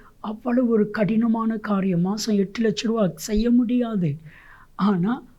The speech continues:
அவர் சொன்னார். இதுக்கு பொறுப்பு யாரு? ஜெய்சலம் கிடையாது, ஆண்டவர். உங்க லைஃப்லையும் ஆண்டவர்கிட்ட சொல்லுங்க, "நீங்க சொல்லுங்க,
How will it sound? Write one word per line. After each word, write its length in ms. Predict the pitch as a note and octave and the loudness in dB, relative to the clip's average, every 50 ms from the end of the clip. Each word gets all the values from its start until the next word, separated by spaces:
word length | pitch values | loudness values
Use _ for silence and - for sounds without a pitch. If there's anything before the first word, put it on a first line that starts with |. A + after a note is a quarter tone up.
| - _ - | -20 _ -14
அவர் 420 | - - D#4+ - - - - - - | -8 -6 -6 -4 -2 -4 -4 -4 -4
சொன்னார். 440 | - - D4+ G#3 G3 F#3 - - - - - - - - _ _ - - - _ - _ - _ _ _ - - - | -6 -4 -2 0 -2 -2 -2 -6 -10 -16 -20 -20 -20 -20 _ _ -20 -20 -20 _ -20 _ -20 _ _ _ -20 -10 -2
இதுக்கு 320 | B3 G3 B3 - - G#3 | 4 6 6 6 4 2
பொறுப்பு 360 | - C#4 C#4 D#4 C4+ C#4 C4+ | 2 2 0 0 2 2 2
யாரு? 360 | A#3+ A3 A3 G#3 A3 C#4+ D#4 - - _ _ _ - - - _ - G#3+ | 2 2 0 -2 -4 -6 -6 -10 -20 _ _ _ -20 -20 -20 _ -4 0
ஜெய்சலம் 480 | F3 G3+ G#3 G#3 G#3 - A3+ G3 F#3+ F#3 | 4 6 6 6 4 2 0 2 2 2
கிடையாது, 340 | F3 E3 E3+ E3 D#3 - - - - - - _ _ _ - | 2 2 0 -2 -4 -6 -12 -20 -20 -20 -20 _ _ _ -10
ஆண்டவர். 520 | - F3+ F#3 F3 D#3+ - - - - - - - - _ - - - - - _ - | -6 -4 -2 -2 -2 -4 -8 -16 -18 -20 -20 -20 -20 _ -20 -20 -20 -20 -20 _ -6
உங்க 280 | - F#3+ F#3+ F3 E3+ F3+ | 0 2 2 2 2 0
லைஃப்லையும் 760 | F3 F3 F3+ F#3 G#3 G#3 G#3 - G#3 F3+ D#3+ E3+ D#3+ F#3 - - - - - - - - - | -2 0 0 0 0 -2 -2 -2 -2 -2 0 0 -2 -2 -4 -8 -16 -20 -20 -20 -20 -4 2
ஆண்டவர்கிட்ட 340 | G#3 G#3+ G#3+ A3 F3 A3 | 2 2 2 2 -4 -4
சொல்லுங்க, 340 | - - G#3 F#3+ F3+ F#3 F3 | -6 -4 -2 -2 -2 0 0
"நீங்க 500 | F3 F3 F#3 G3+ A3 A#3+ B3 B3 A#3+ B3 | 0 2 2 2 4 4 4 4 4 4
சொல்லுங்க, 680 | G3+ - - A3+ G#3+ A3 A3+ A#3 A3+ G#3 G#3 A#3 - | 0 -2 -2 0 0 2 2 2 2 0 -2 -4 -6